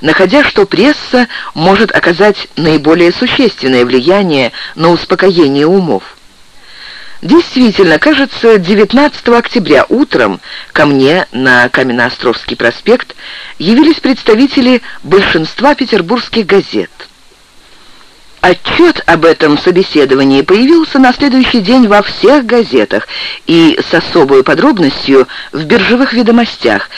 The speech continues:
вероятно, потому что издатель и хозяин этой газеты, состоящий таковым и до сих пор, Проппер, преимущественно и даже почти исключительно говорил со мною от всей прессы в присутствии представителей почти всех газет.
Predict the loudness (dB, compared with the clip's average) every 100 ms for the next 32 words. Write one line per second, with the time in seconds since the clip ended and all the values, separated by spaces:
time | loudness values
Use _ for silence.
0 | -16 -16 -6 -2 2 2 2 0 -4 0
1 | 0 0 -2 0 0 0 0 0 0 0
2 | 0 0 0 0 0 2 2 2 0 0
3 | 0 2 0 0 2 0 -2 -8 -8 -4
4 | 0 2 2 0 -2 0 0 0 -4 -18
5 | -6 -2 2 2 2 2 2 0 0 0
6 | -2 0 2 2 -2 -16 -18 -4 0 0
7 | -2 -2 -2 -2 -6 -20 -20 -8 -2 2
8 | 4 4 0 -4 0 2 2 2 2 0
9 | 0 -2 -4 0 2 2 0 -2 -2 -2
10 | 0 0 0 0 2 0 0 -2 0 2
11 | 2 2 0 -4 -8 -6 0 0 0 -2
12 | -2 -2 -6 -2 -4 -2 -6 -2 0 0
13 | -2 -2 0 0 -2 -2 -4 -6 -8 -4
14 | -4 -4 -6 -8